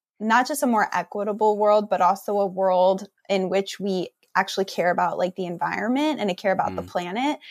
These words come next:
Speaker 1: it means that ultimately we're gonna have to get used to things changing, like maybe not having access to as many, you know, fast fashion clothes or
Speaker 2: Yeah.
Speaker 1: some,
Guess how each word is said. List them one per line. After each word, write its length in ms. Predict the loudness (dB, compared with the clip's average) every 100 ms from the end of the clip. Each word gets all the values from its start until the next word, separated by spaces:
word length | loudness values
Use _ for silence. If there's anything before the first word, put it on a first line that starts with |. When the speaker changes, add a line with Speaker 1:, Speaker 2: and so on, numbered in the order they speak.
| -8 0
Speaker 1:
it 140 | 2
means 440 | 4 4 6 6 4
that 420 | 4 6 4 4 -6 _ -4
ultimately 680 | 0 0 0 0 2 2 2
we're 160 | 2 2
gonna 180 | 2
have 180 | 0 -2
to 80 | 0
get 180 | 2 4
used 280 | 2 -2 -2
to 80 | -4
things 320 | -4 -6 -6
changing, 600 | -4 -2 0 -2 -4 -2
like 200 | -2 -2 -2
maybe 220 | 0 2
not 200 | 2 0
having 420 | 0 -2 -2 -4 -8 0
access 480 | 0 2 2 0 0
to 120 | -2
as 180 | -2 -2
many, 520 | -2 -2 -2 -2 -4 -6
you 80 | -6
know, 260 | -6 -8 -12 _ _
fast 320 | 2 2 2
fashion 360 | 0 0 -2 -8
clothes 640 | 0 2 4 0 -6 -12 -14 _
or 400 | 0 4 4 2 -2
Speaker 2:
Yeah. 140 | -8 -10
Speaker 1:
some, 560 | -10 -2 0 2 0